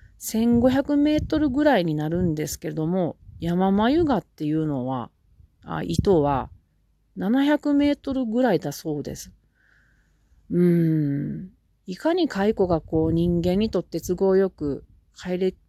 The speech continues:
帰られてきたのかなっていうのがなんとなく感じ取られるなぁと思いました。ということで、今日は来年の春に、えー、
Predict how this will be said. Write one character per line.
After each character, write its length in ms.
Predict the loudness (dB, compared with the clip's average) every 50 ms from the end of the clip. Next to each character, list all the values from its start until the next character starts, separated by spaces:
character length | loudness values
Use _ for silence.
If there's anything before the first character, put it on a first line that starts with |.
| _ _ -14 -6
帰 180 | -2 -2 0
ら 120 | 2 0 0
れ 200 | 0 0 -2 -2
て 220 | -2 -4 -6 -6
き 100 | -6 -8 -8
た 120 | -4 -2
の 140 | -2 -2 -4
か 160 | -4 -8 -6
な 600 | -4 -2 -2 0 0 0 0 0 0 -2 -4 -6
っ 20 | -10
て 180 | _ _ -6
い 100 | -4 -2
う 40 | 0
の 180 | 0 -2 -2 -2
が 140 | -4 -4 -4
な 120 | -4 -4
ん 80 | -4 -4
と 120 | -4 -4
な 160 | -2 -2 -4
く 260 | -4 _ -14 -16 -16 _ _ -20 -20 -18 -18 -18 -18 -18 -20 -20 -20 _ _
感 260 | _ -4 -2 0 0 0
じ 140 | -2 -4
取 120 | -4 -4 -2
ら 140 | -2 -2 -2
れ 140 | -2 -2
る 280 | -2 -2 -2 -2 -2 -2
な 300 | -2 -2 -2 -4 -4 -8
ぁ 40 | -10
と 160 | -12 -14 -14 -10 -6
思 180 | -2 0 0 2
い 60 | 2
ま 120 | 0 0
し 40 | -2
た。 160 | -2 -6 -8 -8 -16 -20 -20 -20 -20 _ _ -20 _ _ _ _ _ _ -20 -16 -10 -6 0 2 2 2
と 80 | 2 2
い 80 | 0
う 60 | 0
こ 100 | 0 -2
と 160 | -2 -2 -2 2
で、 320 | 2 4 2 2 0 -4 -14 -20 -20 -20 -20 -14 -12 -12 -12 -12 -18 -20 -20 -20 -20 -20 -20 -8 -4
今 80 | -2 0
日 40 | 2 2 2 4
は 240 | 4 2 2 0 -4 -10 -20 -20 -20 -20 _ -20 _ _ _
来 200 | -4 -2 0 0
年 260 | 0 2 2 2 2
の 80 | 0 0
春 300 | 0 -2 0 0 0 0
に、 320 | 0 0 0 -2 -4 -8 _ _ _ _ _ _ _ _ -20 -20 -18
え 60 | -14
ー、 600 | -12 -10 -8 -8 -8 -8 -6 -8 -8 -8 -10 -12